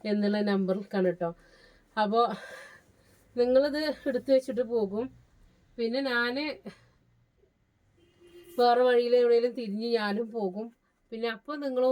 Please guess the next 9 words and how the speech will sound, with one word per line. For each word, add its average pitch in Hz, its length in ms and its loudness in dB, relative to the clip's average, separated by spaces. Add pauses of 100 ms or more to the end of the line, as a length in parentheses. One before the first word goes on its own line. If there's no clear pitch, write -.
(560)
ഓർഡർ 226 380 -2
ചെയ്തിരുന്നു, 226 540 -4
അപ്പൊ 220 260 -6
പിന്നെ 233 300 -8 (460)
കുറേ 247 280 -2 (180)
കഴിഞ്ഞിട്ട് 285 440 -6
പൈസ 254 340 -6
കിട്ടുന്നതൊന്നും 226 720 -6
നമ്മൾ 220 220 -8